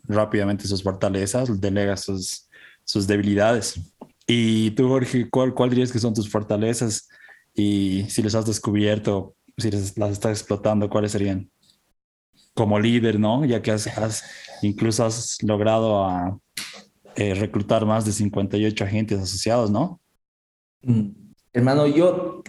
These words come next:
Speaker 2: yo creo que una de las principales fortalezas que tengo, n-, no sé si alguien alguna vez te ha dicho esto, pero una de las principales fortalezas que tengo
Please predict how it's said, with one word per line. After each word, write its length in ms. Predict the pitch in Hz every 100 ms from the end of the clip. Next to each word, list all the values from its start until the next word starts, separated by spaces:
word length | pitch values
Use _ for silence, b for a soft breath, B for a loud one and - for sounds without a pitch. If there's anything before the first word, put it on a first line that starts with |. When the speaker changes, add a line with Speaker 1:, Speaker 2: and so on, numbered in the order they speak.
| -
Speaker 2:
yo 240 | 127 135
creo 380 | 131 147 165 165
que 640 | 151 127 113 104 98 98 -
una 160 | 127 135
de 60 |
las 140 | 135 127
principales 640 | 127 110 117 113 120 123
fortalezas 600 | 127 117 117 110 117 117
que 100 | 104
tengo, 760 | 117 113 113 113 127 127 127 - _
n-, 300 | 113 107 123 123
no 200 | 113 120
sé 160 | 120
si 140 | 120 123
alguien 240 | 113 107
alguna 260 | 110 110 107
vez 160 | 107
te 60 | 117
ha 40 |
dicho 220 | 107 -
esto, 440 | 107 107 120 120 123 B B _ _
pero 1000 | 110 110 107 104 104 101 101 98 101 - _ _ - 110 110 _ _ _ _
una 160 | 127 135
de 40 |
las 120 | 135
principales 520 | 127 127 120 120 131 127
fortalezas 460 | 120 117 117 117
que 100 | 117
tengo 680 | 101 113 113 113 110 -